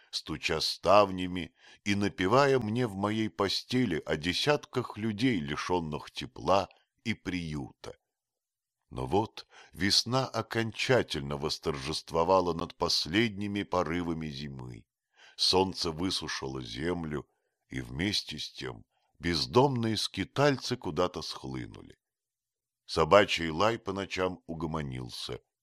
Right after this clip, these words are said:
Обыватели перестали стучать по заборам, и жизнь города, сонная и однообразная, пошла своею колеей. Горячее солнце, выкатываясь на небо,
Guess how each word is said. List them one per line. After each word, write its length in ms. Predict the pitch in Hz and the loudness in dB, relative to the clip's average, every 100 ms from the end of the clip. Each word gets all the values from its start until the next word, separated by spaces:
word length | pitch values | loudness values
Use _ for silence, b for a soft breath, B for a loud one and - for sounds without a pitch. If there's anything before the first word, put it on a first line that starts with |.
| _ _ _ - | _ _ _ -6
Обыватели 760 | 71 80 78 101 107 85 73 | -2 0 6 6 6 -2 -6
перестали 640 | - 85 85 - 120 131 | -4 -4 -2 -2 0 0
стучать 480 | 117 - 104 110 - | -2 -6 -4 -4 -4
по 80 | 101 | -6
заборам, 640 | 90 92 73 69 67 65 - _ _ _ _ | -2 -2 -2 -4 -4 -8 -16 _ _ _ _
и 180 | - 98 | -4 -2
жизнь 440 | 92 147 139 131 113 | 2 0 0 -2 0
города, 560 | 123 107 87 67 62 _ _ _ | 2 2 0 -4 -10 _ _ _
сонная 800 | - - - 165 156 135 123 113 | -2 6 10 8 6 0 0 -2
и 220 | - 92 | -4 -4
однообразная, 1300 | 80 78 71 76 76 67 87 127 78 64 67 65 60 _ _ _ _ | -2 -2 0 0 0 0 -2 -2 -4 -8 -8 -8 -10 _ _ _ _
пошла 540 | 101 95 - - 123 143 | 4 4 2 4 4 4
своею 760 | - 85 98 95 85 87 80 | 0 0 0 2 2 0 -2
колеей. 840 | - 71 71 65 55 52 - - _ _ _ _ _ _ _ _ | -6 -8 -8 -8 -12 -16 -16 -20 _ _ _ _ _ _ _ _
Горячее 720 | - 87 87 90 - - 73 | 2 6 8 6 4 -2 -2
солнце, 580 | 65 - 104 117 78 - | -2 0 0 0 -2 -8
выкатываясь 720 | 69 71 82 80 69 76 71 80 | -6 0 0 0 -2 -4 -6 -8
на 140 | 80 | -8
небо, 440 | 78 67 57 55 | -8 -8 -10 -14